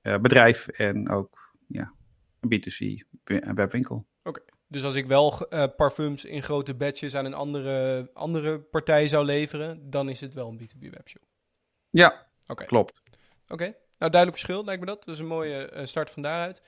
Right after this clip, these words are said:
Speaker 2: Wat ik ook nog benieuwd naar was, is, ik zie steeds vaker dat bedrijven producten verkopen via bol punt com.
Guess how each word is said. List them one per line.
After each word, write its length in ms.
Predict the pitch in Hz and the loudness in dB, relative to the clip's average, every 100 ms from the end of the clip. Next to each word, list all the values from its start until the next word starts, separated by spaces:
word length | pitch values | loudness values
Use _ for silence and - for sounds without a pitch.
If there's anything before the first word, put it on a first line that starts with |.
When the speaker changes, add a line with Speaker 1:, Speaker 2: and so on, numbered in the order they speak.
| _ - _ | _ -20 _
Speaker 2:
Wat 140 | 156 | -2
ik 140 | 175 202 | -2 -4
ook 140 | 208 | -4
nog 140 | 202 | -6
benieuwd 280 | 170 165 202 | -6 -6 -6
naar 140 | 190 165 | -4 -4
was, 220 | 147 - | -4 -6
is, 160 | 143 | -14
ik 200 | - 156 | -12 -12
zie 120 | - 180 | -10 -6
steeds 300 | - 185 - | -2 -2 0
vaker 320 | 175 165 165 | 0 2 -2
dat 100 | 143 | -2
bedrijven 500 | 143 143 156 151 147 | 2 4 4 2 -4
producten 380 | - 147 160 147 | -4 -4 -6 -8
verkopen 420 | - 139 135 135 | -2 -2 -2 -6
via 280 | 143 135 127 | -2 0 0
bol 140 | 143 | -2
punt 160 | 139 127 | -6 -6
com. 280 | 139 185 | -6 -6